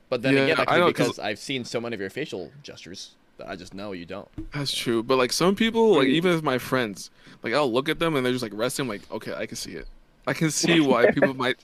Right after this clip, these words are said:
Speaker 2: think you're intimidating."
Speaker 3: But Michael, you're so, like, good-natured and not at all aggressive. I feel like if anyone hears you start talking.
Speaker 2: Yeah, I don't think I,
Speaker 3: Okay.
Speaker 2: I don't even know what my face looks like when I'm resting. It could be, like, crazy, but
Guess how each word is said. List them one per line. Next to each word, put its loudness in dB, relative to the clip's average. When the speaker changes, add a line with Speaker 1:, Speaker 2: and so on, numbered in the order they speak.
Speaker 2:
think 0
you're 4
intimidating." -4
Speaker 3:
But 6
Michael, 8
you're 6
so, 2
like, 4
good-natured 2
and -4
not 0
at 0
all 2
aggressive. -2
I -10
feel 4
like 0
if -4
anyone 4
hears 4
you -4
start 0
talking. -4
Speaker 2:
Yeah, 0
I 2
don't 2
think 0
I, 4
Speaker 3:
Okay. 0
Speaker 2:
I 0
don't 2
even -2
know 2
what 2
my -2
face -4
looks -12
like -6
when -8
I'm -12
resting. -12
It -8
could 0
be, 2
like, -4
crazy, -2
but -6